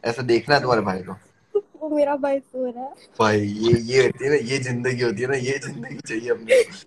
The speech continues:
Speaker 1: क्या सुकून में सो रहा है भाई।
Speaker 2: <laughs>
Speaker 1: भाई, चलो कोई ना, सोएंगे हम भी।
Speaker 2: वो आपका बहुत बड़ा फैन है और मैं आपकी बहुत बड़ी फैन हूँ और आपके वीडियो
Speaker 1: दोनों ही
Speaker 2: बहुत
Speaker 1: छोटे हो,
Speaker 2: खुशी
Speaker 1: ठीक है।
Speaker 2: होती है।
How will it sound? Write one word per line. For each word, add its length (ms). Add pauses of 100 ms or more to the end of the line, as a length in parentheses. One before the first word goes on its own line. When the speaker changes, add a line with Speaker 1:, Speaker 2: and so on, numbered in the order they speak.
(180)
Speaker 1:
क्या 200
सुकून 400
में 140
सो 220
रहा 100
है 80
भाई। 140
Speaker 2:
<laughs> 840
Speaker 1:
भाई, 760
चलो 320
कोई 240
ना, 200
सोएंगे 380
हम 80
भी। 220
Speaker 2:
वो 60
आपका 220
बहुत 240
बड़ा 260
फैन 340
है 80
और 160
मैं 120
आपकी 200
बहुत 360
बड़ी 180
फैन 300
हूँ 80
और 60
आपके 240
वीडियो 260
Speaker 1:
दोनों 280
ही 80
Speaker 2:
बहुत 140
Speaker 1:
छोटे 220
हो, 100
Speaker 2:
खुशी 160
Speaker 1:
ठीक 120
है। 80
Speaker 2:
होती 240
है। 140